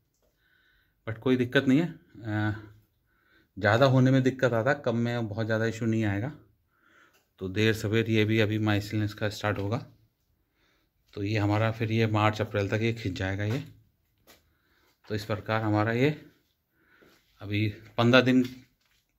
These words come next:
अगले पन्द्रह दिन से और अगले करीब साठ सत्तर दिन का प्रोडक्शन का इंतज़ाम हो गया है हमारा। ये कंटिन्यूअस back to back चलता रहेगा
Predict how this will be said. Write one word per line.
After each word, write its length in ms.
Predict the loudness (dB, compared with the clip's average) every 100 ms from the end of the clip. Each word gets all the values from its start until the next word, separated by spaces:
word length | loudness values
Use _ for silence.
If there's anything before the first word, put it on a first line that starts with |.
| _
अगले 260 | -4 2 2
पन्द्रह 300 | 4 6 6
दिन 200 | 4 2
से 160 | 2 4
और 180 | 4
अगले 360 | 4 2 2 2 0 -14 _ _ _ _ _ _ _ _ _ _ -4
करीब 400 | 0 0 -2 -8 _ _ _ _ _ _ _ _ _ _ _ _ _ -14
साठ 320 | 2 4 4
सत्तर 300 | 2 0 0
दिन 200 | 2 0
का 80 | 0
प्रोडक्शन 480 | 0 -2 -2 -6 -4
का 180 | -2 -2 -6 -14
इंतज़ाम 460 | -10 -8 -2 0 2
हो 140 | 0
गया 180 | 0 -2
है 60 | -2
हमारा। 340 | -2 -4 -6 -14 _ _ _ _ _ _ -20 -20 -20 _
ये 120 | -6 -4
कंटिन्यूअस 600 | 0 0 0 0 -2 0
back 260 | 0 0
to 80 | 0
back 120 | -2 -2
चलता 300 | -4 -2 -2
रहेगा 360 | -2 -4 -4